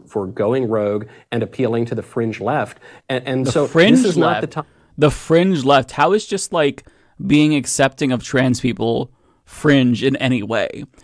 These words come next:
Speaker 2: That's the majority of the country, motherfucker. But I mean, like, this, this bullshit, this hysteria, it's not gonna die down anytime soon.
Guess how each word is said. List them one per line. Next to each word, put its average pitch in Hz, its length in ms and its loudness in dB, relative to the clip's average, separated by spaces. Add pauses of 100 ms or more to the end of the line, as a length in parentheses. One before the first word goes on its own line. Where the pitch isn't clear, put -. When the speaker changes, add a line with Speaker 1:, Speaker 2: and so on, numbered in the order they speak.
(160)
Speaker 2:
That's 180 240 2
the 196 80 -4
majority 190 420 2
of 180 100 -2
the 175 60 -4
country, 220 380 -4
motherfucker. 196 720 -4 (600)
But 143 160 4
I 180 80 6
mean, 185 160 0
like, 165 360 -2 (140)
this, 151 540 -2 (240)
this 196 260 2
bullshit, 165 380 2
this 175 140 -2
hysteria, 151 440 4
it's 143 120 0
not 180 140 0
gonna 147 140 -4
die 123 200 0
down 127 200 0
anytime 127 460 -4
soon. 131 400 -4